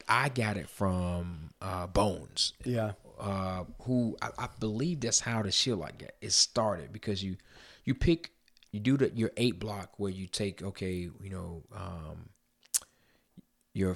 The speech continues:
Speaker 1: your family, your fitness, your faith, your fellowship, and on the back is a couple other things, and you kinda write down, like, your top threes, like, okay, who are three people I'm gonna invest in?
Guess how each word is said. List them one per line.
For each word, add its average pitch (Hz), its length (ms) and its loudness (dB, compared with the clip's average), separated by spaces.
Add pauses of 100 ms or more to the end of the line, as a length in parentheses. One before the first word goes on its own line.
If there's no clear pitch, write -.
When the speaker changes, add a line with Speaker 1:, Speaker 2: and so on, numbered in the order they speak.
Speaker 1:
your 90 120 0
family, 117 580 0
your 101 220 -2
fitness, 113 580 0
your 90 80 -4
faith, 101 720 0 (580)
your 92 140 -6
fellowship, 98 920 2
and 90 260 -8 (240)
on 104 100 -6
the 95 60 -6
back 101 320 0
is 101 100 0
a - 40 -4
couple 90 340 -4
other 90 140 -2
things, 92 380 -4
and 95 80 -4
you 95 60 -6
kinda 117 260 -4
write 101 300 -2
down, 101 280 -2
like, 95 200 -6
your 92 80 -10
top - 400 -4
threes, 87 380 -6
like, - 280 -10
okay, 95 240 -6
who 131 180 0
are - 40 2
three 104 200 -4
people 104 280 -2
I'm 92 80 -6
gonna 90 200 -4
invest 90 440 -8
in? 76 140 -12